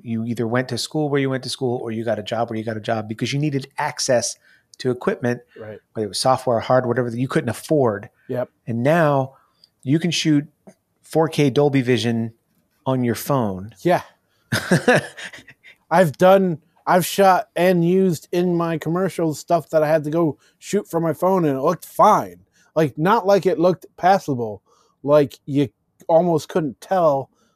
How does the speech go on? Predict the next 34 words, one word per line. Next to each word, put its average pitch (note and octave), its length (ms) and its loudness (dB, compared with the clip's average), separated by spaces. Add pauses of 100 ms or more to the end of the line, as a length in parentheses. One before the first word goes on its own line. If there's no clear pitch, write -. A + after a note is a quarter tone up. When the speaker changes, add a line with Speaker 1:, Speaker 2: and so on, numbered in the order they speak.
(140)
Speaker 2:
the C#3 80 -4
difference. D#3+ 240 0
Now, D3 260 0
they're C#3+ 220 2
just C#3 260 0
car D3+ 240 2
commercials C3+ 580 -4
and B2 160 -4
their A#2+ 140 -4
inserts, B2+ 460 -4
but C3+ 280 -4 (240)
still, C#3+ 480 0
like, D3 300 0 (240)
you C3 160 0
couldn't D#3+ 420 -2
tell. D#3 360 2
And B2 100 -6
so, C#3+ 140 -2
yeah, E3+ 180 2
you're, C#3+ 260 0 (340)
you're D3 100 -6
totally G#3 340 2
right. C3+ 320 2
Like, B2+ 320 -6 (420)
you D3 80 -6
know, D3+ 120 0
now D#3 280 2
it's F3+ 120 -4
just D#3 180 -8
a C#3+ 40 -6
matter D3 360 0
of C3 300 -4 (640)
trying D3+ 460 0
to C#3 480 2